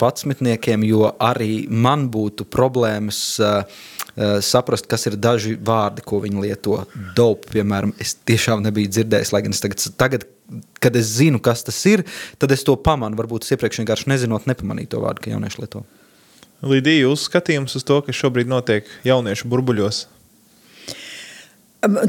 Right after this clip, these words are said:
Speaker 3: to sešpadsmit plus?
Speaker 2: Jā, nu, tas viss, va-, valoda, leksika, kā, kā viņi
Speaker 3: Ā,
Speaker 2: uzvedas, kā
Speaker 3: nu,
Speaker 2: viņi
Speaker 3: es
Speaker 2: ģērbjas.
Speaker 3: joprojām nesaprotu daudz ko, un es aizmirstu to, ko man tur mācīja, bet, eh, man arī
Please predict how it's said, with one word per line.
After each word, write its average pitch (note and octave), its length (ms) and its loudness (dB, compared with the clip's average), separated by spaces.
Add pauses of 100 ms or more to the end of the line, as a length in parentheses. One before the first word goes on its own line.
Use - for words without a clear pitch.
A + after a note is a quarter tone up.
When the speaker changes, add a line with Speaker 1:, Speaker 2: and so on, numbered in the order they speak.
Speaker 3:
to G3+ 160 8
sešpadsmit G3+ 580 -2
plus? D4+ 600 0
Speaker 2:
Jā, E3 240 4
nu, C#3+ 160 -4
tas - 300 -4
viss, D3 260 -6
va-, A2 180 -2
valoda, A#2+ 540 2
leksika, - 480 -2
kā, B2 120 4 (200)
kā D#3 100 4
viņi C3+ 140 0
Speaker 3:
Ā, B3 80 4
Speaker 2:
uzvedas, F#3+ 300 0
kā A#3+ 40 6
Speaker 3:
nu, C4 140 6
Speaker 2:
viņi - 80 6
Speaker 3:
es E4 80 0
Speaker 2:
ģērbjas. F#4 160 2
Speaker 3:
joprojām E4 640 4
nesaprotu D4+ 800 0
daudz D4 500 2
ko, C4+ 160 -2 (320)
un A3 220 2
es G#3 180 0
aizmirstu G#3+ 540 2
to, F3+ 60 2
ko G3 180 -2
man F3+ 160 0
tur F3+ 240 -4
mācīja, A3+ 560 0 (400)
bet, A3 560 2
eh, A3 180 4
man C#4 320 4
arī F4+ 220 2